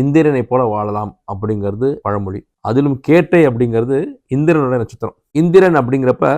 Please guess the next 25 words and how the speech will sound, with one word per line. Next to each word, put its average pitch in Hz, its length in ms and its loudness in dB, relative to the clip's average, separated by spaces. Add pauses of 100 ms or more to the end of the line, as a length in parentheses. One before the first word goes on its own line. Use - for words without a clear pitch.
(240)
சுகபோக 147 460 2 (120)
வாழ்க்கை, 110 300 -4 (340)
ஹாப்பியா 127 320 0
இருக்கணும், 101 300 -6 (160)
ரொம்ப 131 200 -2 (280)
லக்ஸூரியஸா 127 580 2
இருக்கணும், 104 280 -8 (100)
சகல 131 220 2 (100)
சௌக்கியத்தோட 135 600 -2
இருக்கணும், 107 300 -8 (360)
ரொம்ப 120 340 -4
அலட்டிக்காம 120 580 -4 (140)
இருந்த 135 220 0
இடத்துல 113 240 -2
இருந்தே 110 200 -2 (340)
எல்லாமே 110 320 -8
செய்யணும். 104 320 -8 (180)
காலைல 123 300 4
எழுந்துலேருந்து 127 520 -2 (240)
நைட் 117 220 -6
தூங்குற 120 280 -2
வரைக்கும் 110 320 -8 (220)
கொஞ்சம் 135 300 -6
சொஃபிஸ்டிகேட்டடா 123 640 -4
இருக்கணும் 104 280 -10